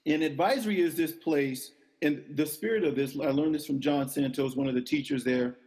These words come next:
who's brilliant. He says that the purpose of advisory is to make sure that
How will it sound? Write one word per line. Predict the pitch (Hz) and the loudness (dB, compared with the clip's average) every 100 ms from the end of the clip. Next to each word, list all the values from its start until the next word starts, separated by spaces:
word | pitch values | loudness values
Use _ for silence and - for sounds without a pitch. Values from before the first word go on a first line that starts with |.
| - | -2
who's | 135 | -2
brilliant. | 107 135 135 117 110 - - _ _ - - _ | 0 0 2 0 -4 -12 -20 _ _ -20 -20 _
He | - 143 | 0 2
says | 165 156 135 - | 4 2 2 2
that | 151 | 2
the | 147 | 2
purpose | 143 220 247 220 175 | 0 0 0 0 2
of | 165 143 | 2 2
advisory | 139 135 139 127 131 | 2 2 2 2 -2
is | 123 | 0
to | |
make | 139 143 | 2 2
sure | - 143 | 0 0
that | 131 127 | 0 -4